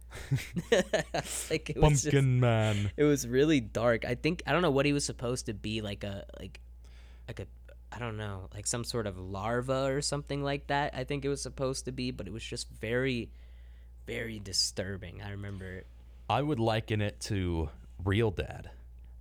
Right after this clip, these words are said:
Speaker 2: being a shriveled shell of his former self.
Speaker 1: I never really thought of it like that. That is very good.
Speaker 2: Yeah, it's, it's very interesting because both of those parents,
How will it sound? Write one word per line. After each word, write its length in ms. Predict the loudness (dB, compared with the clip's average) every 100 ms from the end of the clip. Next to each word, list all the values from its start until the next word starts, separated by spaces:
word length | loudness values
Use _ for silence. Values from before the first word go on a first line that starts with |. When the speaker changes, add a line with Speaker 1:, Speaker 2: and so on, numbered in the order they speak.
| -2
Speaker 2:
being 200 | 0 0
a 60 | 0
shriveled 500 | 0 -2 0 -2 0
shell 580 | 0 0 0 0 -4 -8
of 120 | -6
his 160 | -6 -6
former 380 | -2 0 2 0
self. 560 | 0 0 0 -2 -8 -16 -18 -20 -20 -20 -20 -20 -20 -20 -20 -20 -18 -10
Speaker 1:
I 100 | -2
never 180 | -2 0
really 180 | 2 2
thought 260 | 6 6 6
of 80 | 4
it 80 |
like 240 | 2 0 0
that. 320 | -2 -2 -2
That 140 | -2 0
is 160 | 0
very 260 | 0 2 0
good. 420 | 0 0 0 -2 -10 -14 -4
Speaker 2:
Yeah, 200 | 0 0 2
it's, 320 | 0 0 -4 -6 -16 -8 0
it's 160 | 0 2
very 340 | 2 2 0
interesting 640 | -2 -2 -2 -2 0 0 0
because 320 | 0 0 -2 0
both 280 | 2 2
of 100 | 2
those 220 | 2 2 0
parents, 680 | 0 2 2 0 -2 -6